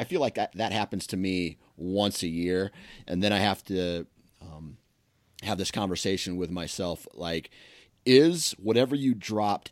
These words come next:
out of the tree stand important,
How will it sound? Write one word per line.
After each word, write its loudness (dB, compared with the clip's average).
out 0
of 0
the -4
tree -2
stand -4
important, 0